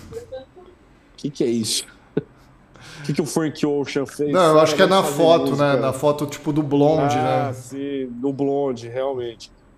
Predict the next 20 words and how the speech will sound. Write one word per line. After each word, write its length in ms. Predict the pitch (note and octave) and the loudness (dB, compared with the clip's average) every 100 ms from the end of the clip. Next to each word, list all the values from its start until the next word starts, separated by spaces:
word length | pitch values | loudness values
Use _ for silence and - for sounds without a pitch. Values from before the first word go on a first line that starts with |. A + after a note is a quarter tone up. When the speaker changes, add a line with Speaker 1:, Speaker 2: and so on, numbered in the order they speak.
| _ _ - | _ _ -4
Speaker 1:
Pô, 220 | C#3+ C3+ | -2 -2
um 20 | |
dos 120 | C3+ | -4
meus 240 | D#3+ F3+ D#3 | -4 -4 -4
sonhos 440 | - D3+ E3+ F3+ | -4 -2 -2 -2
era 200 | F3+ F#3 | -2 -2
lançar 460 | F3+ F3+ D3 - D#3+ | -2 -4 -4 -6 -8
a 40 | |
camiseta 440 | D3+ E3 C#3+ D3+ D#3 | -8 -10 -6 -4 -2
do 120 | D#3 | -2
Louro 320 | D3+ D3 D#3 | 0 0 -2
José 400 | D3+ D3+ C3 C3 | -2 -2 -2 -2
escrito 360 | C#3 - D3 F3 | -2 -4 -6 -6
Blonde 640 | C#3 C3+ C3+ C#3 C3 G#2+ A2+ | -4 -2 0 -2 -4 -4 -6
embaixo, 560 | A2 G#2+ A2 A2+ A#2 | -4 -4 -4 -8 -6
né? 160 | A#2 A#2 | -6 -4
Só 160 | G2+ A2+ | -2 -4
que, 200 | G2 B2 | -2 -6
pô. 400 | - C3 A#2+ A2 - - _ _ _ _ _ - - | -2 -2 0 -4 -8 -20 _ _ _ _ _ -20 -14
<laughs> 760 | D#3+ - - - - _ - | -14 -6 -6 -6 -18 _ -10